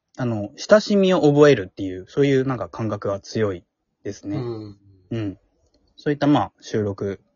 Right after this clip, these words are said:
Speaker 1: されてて、で、収録のタイトルですよね。あの、
Speaker 2: うん。
Speaker 1: 第何回、
Speaker 2: はい。
Speaker 1: はい。が、まあ、あの、デタラメっていう。
Speaker 2: はい。
Speaker 1: はい。まあ、そこで、まあ、一つ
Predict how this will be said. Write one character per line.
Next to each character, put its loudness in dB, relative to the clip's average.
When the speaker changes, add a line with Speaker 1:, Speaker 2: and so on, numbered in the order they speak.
Speaker 1:
さ -12
れ -8
て -10
て、 -4
で、 -2
収 -2
録 2
の 4
タ 6
イ 4
ト 2
ル -8
で -8
す -14
よ -12
ね。 -10
あ -4
の、 -6
Speaker 2:
う -16
ん。 -18
Speaker 1:
第 4
何 2
回、 0
Speaker 2:
は -8
い。 -20
Speaker 1:
は -2
い。 -12
が、 -4
ま -2
あ、 -10
あ -8
の、 -8
デ -2
タ 2
ラ 2
メ -4
っ -4
て -12
い -6
う。 -16
Speaker 2:
は -6
い。 -20
Speaker 1:
は -2
い。 -18
ま 0
あ、 -4
そ -2
こ 4
で、 4
ま -6
あ、 -16
一 0
つ -12